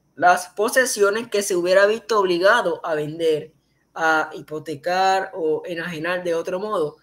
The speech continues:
excepto las casas situadas dentro de ciudades amuralladas. Y aquí tengo unos versículos, eh, incluyendo Ezequiel cuarenta y seis diecisiete,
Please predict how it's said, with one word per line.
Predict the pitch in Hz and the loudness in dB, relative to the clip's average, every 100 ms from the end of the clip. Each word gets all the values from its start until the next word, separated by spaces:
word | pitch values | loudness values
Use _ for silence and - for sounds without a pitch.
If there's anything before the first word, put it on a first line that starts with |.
| _ _ - | _ _ -6
excepto | 202 202 202 196 190 | -2 -2 -4 -4 -2
las | 180 190 | -2 -2
casas | - 233 247 233 | 0 0 0 -6
situadas | - 208 226 240 214 220 | -8 -8 -6 0 -2 0
dentro | 202 254 - 240 | -2 -2 -4 -2
de | 214 | -2
ciudades | 202 175 170 170 175 175 | -2 -2 -2 0 -2 -4
amuralladas. | 185 165 165 165 185 175 127 - _ _ _ _ - | -10 -8 -6 -4 0 0 -2 -8 _ _ _ _ 2
Y | |
aquí | 180 180 226 | 2 2 0
tengo | 262 262 262 - | 0 2 -2 -4
unos | 196 202 214 | -6 -8 -4
versículos, | 226 220 247 240 175 143 - _ _ _ _ _ _ _ _ _ _ _ - - _ _ | -4 -4 -8 -8 -8 -8 -10 _ _ _ _ _ _ _ _ _ _ _ -20 -20 _ _
eh, | - 165 160 151 151 147 143 135 | -4 0 2 0 0 -2 -4 -8
incluyendo | - 185 170 151 170 196 220 | -10 -10 -10 -10 -6 -2 -2
Ezequiel | 226 208 196 190 196 | -2 -4 -4 -6 -2
cuarenta | 208 208 247 | -2 -2 -6
y | |
seis | 196 196 196 | -8 -6 -6
diecisiete, | 214 254 277 160 156 - | -8 -10 -8 -4 -4 -4